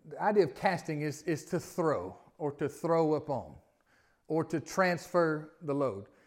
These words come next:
It's the idea of taking the burden off of you and placing it somewhere else. Okay? Here-, here's, here's a picture for you. When, when I get stressed out, I,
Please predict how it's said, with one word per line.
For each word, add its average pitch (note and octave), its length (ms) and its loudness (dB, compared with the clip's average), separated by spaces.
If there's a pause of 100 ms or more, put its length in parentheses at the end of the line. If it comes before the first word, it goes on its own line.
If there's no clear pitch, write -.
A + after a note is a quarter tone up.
(260)
It's D3+ 140 -8
the G3+ 140 6
idea G3+ 280 12
of E3+ 100 2
taking G#3+ 360 4
the F3 80 2
burden F3 520 4
off A3+ 380 8
of G3+ 200 6
you F#3 320 6
and E3 260 -4
placing G3 560 2
it D3 220 -6 (340)
somewhere E3+ 600 8
else. - 340 2 (800)
Okay? E3 100 -8 (800)
Here-, C4 160 4
here's, G#3+ 220 4
here's A3 200 4
a G3 60 2
picture E3+ 320 4
for G#2 180 -6
you. C#2+ 120 -12 (1300)
When, F#3 160 -4 (260)
when F#3 140 0
I A3+ 80 8
get G#3 220 4
stressed - 400 6
out, D3 260 10
I, D3+ 160 4